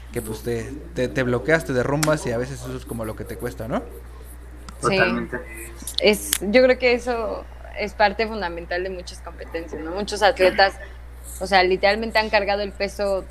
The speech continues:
Speaker 2: toda su vida y llegan a una competencia y los nervios, la emoción, incluso un problema personal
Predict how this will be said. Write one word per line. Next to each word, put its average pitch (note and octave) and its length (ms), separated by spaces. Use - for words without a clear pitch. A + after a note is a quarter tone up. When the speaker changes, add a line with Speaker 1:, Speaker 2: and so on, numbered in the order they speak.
Speaker 2:
toda G#3+ 260
su F#3+ 160
vida G3+ 340
y G#3+ 300
llegan F#3 320
a F#3+ 60
una G3 200
competencia F#3+ 840
y G#3 120
los E3 240
nervios, G3 680
la F#3+ 60
emoción, F3+ 800
incluso A#3 460
un C#4 120
problema G3 800
personal F3+ 720